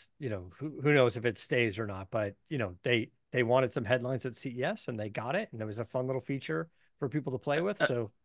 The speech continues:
Speaker 1: you know, we'll see where
Speaker 2: and
Speaker 1: it
Speaker 2: if
Speaker 1: goes
Speaker 2: you,
Speaker 1: from
Speaker 2: if
Speaker 1: there.
Speaker 2: you, and if you don't know, so we talked a lot on this show about, like, the death of the auto show, and you've been used to going to auto shows, which has been a bit depressing.
Speaker 1: Yeah.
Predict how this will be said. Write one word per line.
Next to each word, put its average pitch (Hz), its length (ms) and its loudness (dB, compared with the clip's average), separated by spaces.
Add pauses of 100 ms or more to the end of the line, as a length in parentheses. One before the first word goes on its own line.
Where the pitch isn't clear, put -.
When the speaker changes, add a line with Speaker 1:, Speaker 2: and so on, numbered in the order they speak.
(260)
Speaker 1:
you 165 60 2
know, 131 60 4
we'll 123 140 -2
see 143 140 0
where 135 80 10
Speaker 2:
and 175 80 12
Speaker 1:
it 185 60 12
Speaker 2:
if 117 60 6
Speaker 1:
goes - 20 6
Speaker 2:
you, - 60 8
Speaker 1:
from 175 80 12
Speaker 2:
if 175 80 10
Speaker 1:
there. 208 100 10
Speaker 2:
you, 190 60 8 (560)
and 160 120 12
if 185 140 10
you 180 80 6
don't 185 220 12
know, 147 140 12
so 139 160 10
we 151 120 12
talked 131 220 6
a 120 40 8
lot 120 200 10
on 113 40 6
this 110 120 8
show 113 200 8
about, 107 200 8
like, 104 180 6
the 107 100 0
death 110 300 8
of 107 80 2
the 104 140 6
auto 107 300 6
show, 101 260 8
and 110 100 10
you've 120 120 12
been 123 120 12
used 117 200 12
to - 60 0
going 107 200 12
to 113 160 6
auto 104 220 8
shows, 104 280 8
which 104 100 0
has - 40 -6
been 104 180 6
a 101 40 8
bit 104 180 8
depressing. - 540 6
Speaker 1:
Yeah. - 40 -16